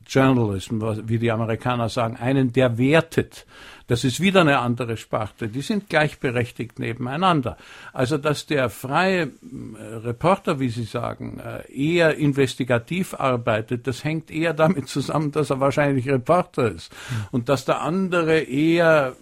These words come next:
Speaker 1: ja, den Status quo, äh, vertritt und verteidigt, das hängt auch damit zusammen, dass er Chefredakteur ist.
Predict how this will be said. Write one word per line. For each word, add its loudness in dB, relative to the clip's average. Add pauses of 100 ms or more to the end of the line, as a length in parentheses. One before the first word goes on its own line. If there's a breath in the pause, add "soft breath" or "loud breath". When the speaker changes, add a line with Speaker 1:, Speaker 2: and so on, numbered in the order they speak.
Speaker 1:
ja, 2
den -2
Status -2
quo, 4
äh, -8
vertritt 0
und -6
verteidigt, -4
das -6
hängt -4
auch 0
damit -2
zusammen, -4
dass -4
er -2
Chefredakteur 0
ist. -14